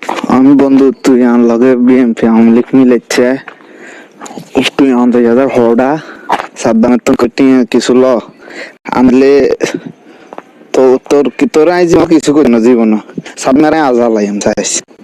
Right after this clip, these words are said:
মার্কেট আউট করি এলাম। কাল সকালে আর সেনাবাহিনীর লগে ডিউটি আছে, বুঝছো, তুই কলেজের সামনে, ইয়ে, স্কুলের সামনে।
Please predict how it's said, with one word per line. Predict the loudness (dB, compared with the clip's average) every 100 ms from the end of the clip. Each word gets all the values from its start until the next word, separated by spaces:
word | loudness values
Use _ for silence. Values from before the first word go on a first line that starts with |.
| -20 -20 -20 -16 -2
মার্কেট | 0 0 0
আউট | 0 -2
করি | 0 2 2
এলাম। | 2 0
কাল | 0 -2
সকালে | -2 -4 0 0 0
আর | 0
সেনাবাহিনীর | 0 0 2 2 2
লগে | 2
ডিউটি | 2 0 2 0
আছে, | 0 0
বুঝছো, | 0 0 -2
তুই | 0 0
কলেজের | 0 0 0
সামনে, | 2 2 2 -2 -18 -18 -20 -6 0
ইয়ে, | 0 0 -2 -2
স্কুলের | -4 -2 -2
সামনে। | 0 2 2